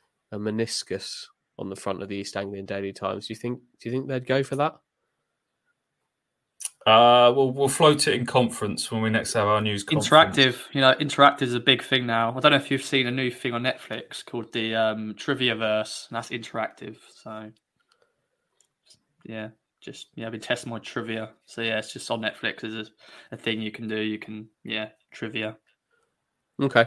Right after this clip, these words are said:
Speaker 1: that'll be our, we'll put that forward as our evidence for why Marcus Harness's knee needs to be put on the front of the newspaper. But, um, that is,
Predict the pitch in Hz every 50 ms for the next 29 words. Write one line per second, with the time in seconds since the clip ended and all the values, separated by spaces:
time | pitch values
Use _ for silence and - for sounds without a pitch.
0 | - - 127 120 117 117 120 113 113 113 113 104 117 123 120 - 131 107 110 98
1 | - - 117 110 107 107 110 110 113 110 107 - 113 113 110 104 104 98 90 -
2 | - - 107 104 110 110 107 107 104 101 104 107 - _ _ _ - - 117 107
3 | 104 - - 107 - 110 110 104 101 - 107 104 - 113 110 107 101 101 101 101
4 | 104 104 104 - - 101 101 107 - 90 85 95 98 98 - - 107 92 90 98
5 | 107 104 104 104 - - - 104 101 - - 101 101 - - 104 87 113 117 120
6 | 113 110 - - - - - - - - - - 147 131 117 117 117 110 - -